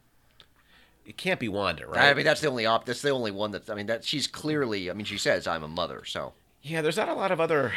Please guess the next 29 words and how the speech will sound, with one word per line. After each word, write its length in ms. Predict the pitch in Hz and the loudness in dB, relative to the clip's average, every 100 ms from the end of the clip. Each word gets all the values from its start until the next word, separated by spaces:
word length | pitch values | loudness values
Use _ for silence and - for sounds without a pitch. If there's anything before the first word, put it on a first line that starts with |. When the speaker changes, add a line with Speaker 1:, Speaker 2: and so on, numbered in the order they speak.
| - | -2
Speaker 2:
There's 160 | 147 | 2
not 140 | 180 190 | 6 6
a 40 | |
lot 400 | 139 139 143 135 | 6 8 8 8
of 200 | 104 107 | 4 2
other 180 | 110 104 | 2 2
moms. 560 | 98 92 87 82 82 117 | 2 0 0 -4 -8 -8
Speaker 1:
A 80 | |
lot 120 | 120 120 | -8 -8
of 60 | |
mothers. 460 | 117 123 120 76 80 | -6 -6 -6 -8 0
Speaker 2:
I 80 | 170 | 4
mean, 300 | 226 214 165 | 6 6 2
technically, 800 | - 214 247 - 135 127 160 - _ _ _ _ _ _ | 2 2 2 -4 0 0 -2 -12 _ _ _ _ _ _
spoilers 460 | - - 135 113 107 | -8 0 2 2 -2
for 80 | 110 | -4
Wakanda 340 | 101 117 104 | -2 -2 -2
Forever. 440 | 98 107 143 135 147 _ _ _ _ _ _ _ _ - | 0 0 0 -8 -14 _ _ _ _ _ _ _ _ -6
Speaker 1:
True. 360 | - 165 175 - _ _ _ - | 4 6 4 -2 _ _ _ -6
Speaker 2:
We 80 | |
won't 160 | 107 95 | -4 0
Speaker 1:
True. 100 | - | 0
Speaker 2:
say 60 | 95 | -2
anything, 320 | 80 80 85 | -4 -8 -8
so. 220 | - 76 | -8 -8
Speaker 1:
Yeah, 200 | - 135 | -6 -6
Captain 340 | 127 160 - 131 | -4 -6 -6 -4
Marvel, 400 | 107 131 156 180 | -2 -2 -4 -4
like, 180 | 123 | -6